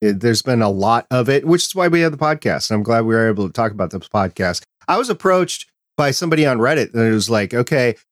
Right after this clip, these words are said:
so who's been doing, um, Agents of shield podcast and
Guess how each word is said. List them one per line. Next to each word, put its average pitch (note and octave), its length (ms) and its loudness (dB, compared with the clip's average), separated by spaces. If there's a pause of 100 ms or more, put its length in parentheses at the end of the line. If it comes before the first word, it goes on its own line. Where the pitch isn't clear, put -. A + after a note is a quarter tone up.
(100)
so C3 300 2
who's F#3 200 0
been F#3+ 160 2
doing, E3 500 4
um, A#2+ 460 2
Agents C#3+ 320 0
of G#2+ 100 -8
shield C#3+ 280 2
podcast D#2 760 -2 (960)
and F2+ 420 0